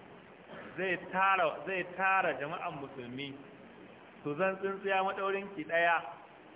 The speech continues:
su zan al'umma mai karfi wadda makiya ba su iya komai da ita. To, Allah mai karfi ne akan wannan, mai iko ne akan haka. A koyaushe. Yayi an gani, yayi, yayi, yayi,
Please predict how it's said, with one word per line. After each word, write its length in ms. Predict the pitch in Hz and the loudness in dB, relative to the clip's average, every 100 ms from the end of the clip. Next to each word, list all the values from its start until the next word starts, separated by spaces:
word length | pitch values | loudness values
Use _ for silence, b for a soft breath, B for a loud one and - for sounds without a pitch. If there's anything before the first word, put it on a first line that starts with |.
| - | -12
su 120 | 147 147 | -6 2
zan 300 | 196 180 180 | 4 4 2
al'umma 400 | 202 190 170 143 | -2 0 0 2
mai 280 | 165 185 185 | 4 4 4
karfi 400 | 233 214 208 185 - - - - - - - - | 4 4 2 -4 -4 -14 -20 -20 -20 -20 -20 -4
wadda 300 | 143 185 165 | 0 2 2
makiya 380 | 170 180 170 165 | 0 0 2 4
ba 160 | 170 156 | 4 2
su 60 | 151 | -2
iya 120 | 143 | -2
komai 340 | - 208 190 | 4 6 6
da 80 | 151 | 2
ita. 240 | 110 98 90 - - - - - - - - - - - - - - - - - | -2 -6 -10 -12 -18 -18 -20 -20 -20 -20 -20 -20 -20 -20 -20 -20 -20 -20 -14 0
To, 260 | 135 120 98 - - 151 | 2 2 0 -8 -8 -4
Allah 480 | 175 175 160 151 147 - - 131 | 0 2 2 0 -4 -12 -16 -8
mai 140 | 135 | -6
karfi 320 | 139 160 170 | -4 -4 -4
ne 100 | 165 | -4
akan 360 | 127 127 139 120 | -6 -6 -8 -8
wannan, 280 | 123 123 120 | -8 -10 -10
mai 100 | 123 151 | -8 -8
iko 180 | 151 127 | -8 -8
ne 100 | 117 | -8
akan 240 | 113 110 | -6 -8
haka. 260 | 101 95 - - - - - - - | -8 -12 -16 -18 -18 -20 -20 -18 -14
A 80 | 107 | -10
koyaushe. 480 | - 135 127 120 - - - - - - 117 | -2 0 2 -2 -6 -14 -18 -20 -20 -12 -2
Yayi 400 | 143 156 165 160 | 2 4 4 2
an 240 | 160 160 | 2 0
gani, 340 | 160 160 160 156 - - - - - | 0 0 -4 -8 -14 -20 -20 -20 -8
yayi, 540 | 127 147 156 156 160 | 0 2 4 4 2
yayi, 380 | 156 156 156 156 | 2 2 2 0
yayi, 280 | 156 151 | 2 2